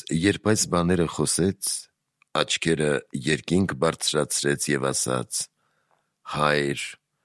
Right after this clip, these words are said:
հասել է ժամը, փառավորիր քո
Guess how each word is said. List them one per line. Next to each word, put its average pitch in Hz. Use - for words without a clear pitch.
հասել 78
է 69
ժամը, 60
փառավորիր 107
քո 76